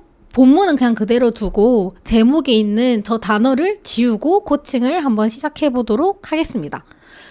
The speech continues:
그리고 코칭이 끝날 때쯤에 이 수정한 글을 한번 다시 살펴보도록 하겠습니다. 그래서 이 단어를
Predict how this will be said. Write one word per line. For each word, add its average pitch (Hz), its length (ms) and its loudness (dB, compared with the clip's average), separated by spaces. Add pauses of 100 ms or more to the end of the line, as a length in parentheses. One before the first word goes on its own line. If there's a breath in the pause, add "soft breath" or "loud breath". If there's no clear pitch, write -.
그리고 277 260 4
코칭이 311 960 -2
끝날 415 340 -2
때쯤에 285 640 0 (400 soft breath)
이 247 120 -2
수정한 294 520 2
글을 220 320 0
한번 262 320 -2
다시 262 540 -4
살펴보도록 214 880 -2
하겠습니다. 233 580 -8 (460 soft breath)
그래서 233 280 -2
이 269 180 2
단어를 220 680 2